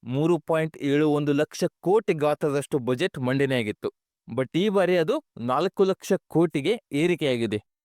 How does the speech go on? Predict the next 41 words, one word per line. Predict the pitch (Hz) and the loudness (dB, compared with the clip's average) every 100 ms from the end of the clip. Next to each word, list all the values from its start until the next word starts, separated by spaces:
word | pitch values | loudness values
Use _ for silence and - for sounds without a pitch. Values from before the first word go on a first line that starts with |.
| _ _ - | _ _ -4
ಮತ್ತೆ | 135 - 185 | -2 0 0
ಬಜೆಟ್ | 139 143 196 185 | 2 0 0 -2
ಘೋಷಣೆ | 156 180 190 170 | -2 -2 0 0
ಆದ | 160 | 0
ನಂತರ | 165 143 185 226 - | -2 -2 -2 -4 -4
ವಿಪಕ್ಷದವರು, | 139 139 214 - 165 135 - | -4 -2 -4 0 2 2 0
ಅಂದ್ರೆ | 127 139 160 | -2 2 0
ಬಿ | 131 147 | 2 2
ಜೆ | 180 | 2
ಪಿ | 220 196 | 0 2
ಅವ್ರು | 175 | 2
ಏನ್ | 160 | 2
ಹೇಳ್ತಾ | 156 135 135 | 2 2 2
ಇದ್ದಾರೆ | 120 113 | 2 2
ಅಂತಂದ್ರೆ, | 110 117 123 220 - _ _ | 0 0 0 -2 -6 _ _
ಇವ್ರಿಗೆ | 139 143 143 - - | 0 0 2 -2 0
ಅಭಿವೃದ್ಧಿ | 139 175 214 180 | 0 0 0 0
ಮಾಡೋಕೆ | 180 160 160 165 | 0 0 0 0
ಯಾವುದೇ | 139 139 170 | 0 0 0
ತರಹದ | 165 143 131 170 | 0 0 0 0
ದುಡ್ಡಿಲ್ಲ, | 151 165 151 131 147 139 - | 0 0 0 2 2 0 -4
ಇವ್ರು | 127 151 | -2 2
ಎರಡು | 156 170 220 | 2 2 2
ವರ್ಷದಿಂದ | 208 - 190 | 2 0 0
"ನಾವು | 180 175 175 | 0 0 0
ಅಭಿವೃದ್ಧಿ | 139 165 156 147 | 0 -2 -2 -2
ಮಾಡ್ತಾ | 147 156 151 | -2 -2 -2
ಇದ್ದೇವೆ, | 139 131 | -2 0
ಅಭಿವೃದ್ಧಿ | 127 123 139 139 | -2 -2 -2 -2
ಮಾಡ್ತಾ | 139 147 156 | 0 -2 -2
ಇದ್ದೇವೆ" | 143 139 | -2 -2
ಅಂತ | 131 151 | -2 -4
ಸುಳ್ಳು | - 170 | -2 0
ಹೇಳ್ತಾನೆ | 139 143 156 165 165 | 2 0 0 -2 -2
ಬರ್ತಾ | 139 131 | -2 -2
ಇದ್ದಾರೆ, | 123 113 123 - _ _ - | 0 0 -2 -4 _ _ -4
ಆದ್ರೆ | 123 151 | -2 -2
ಹಣನ | 180 147 139 156 | -2 0 2 2
ರಿಲೀಸ್ | 143 156 220 180 | 2 2 0 0
ಮಾಡ್ತಾ | 151 139 | 0 0
ಇಲ್ಲ. | 120 113 | 0 2